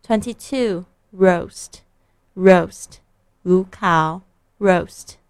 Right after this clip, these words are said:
Twenty-three，stew，stew，炖，stew。Twenty-four，boil，boil，煮沸，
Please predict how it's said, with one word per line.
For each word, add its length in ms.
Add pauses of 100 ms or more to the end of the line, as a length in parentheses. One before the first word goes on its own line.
(720)
Twenty-three，stew，stew， 2750 (520)
炖， 440 (400)
stew。 680 (480)
Twenty-four，boil，boil， 3250 (300)
煮 240
沸， 500